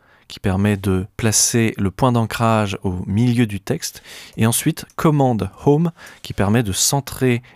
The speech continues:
le texte par rapport à la composition. Donc ça, ça va très vite pour, euh, pour faire ce genre de manipulation.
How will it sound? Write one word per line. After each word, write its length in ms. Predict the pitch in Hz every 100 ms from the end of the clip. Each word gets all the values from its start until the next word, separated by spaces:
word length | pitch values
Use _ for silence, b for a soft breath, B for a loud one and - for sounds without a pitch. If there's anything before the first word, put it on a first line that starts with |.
| -
le 100 | 95
texte 320 | - 110 -
par 160 | 95
rapport 400 | 87 - 101 110
à 60 | 101
la 100 | 90
composition. 640 | - 101 101 90 110 - - _ _ _ _ _ _ -
Donc 160 | 90
ça, 100 | -
ça 140 | 104 92
va 140 | 90
très 200 | - 104
vite 220 | 107 123
pour, 300 | - 95 92
euh, 40 | 85 B B -
pour 140 | -
faire 160 | 113 101
ce 140 | 98
genre 200 | 92 104
de 60 | 92
manipulation. 760 | 92 92 - 87 92 - -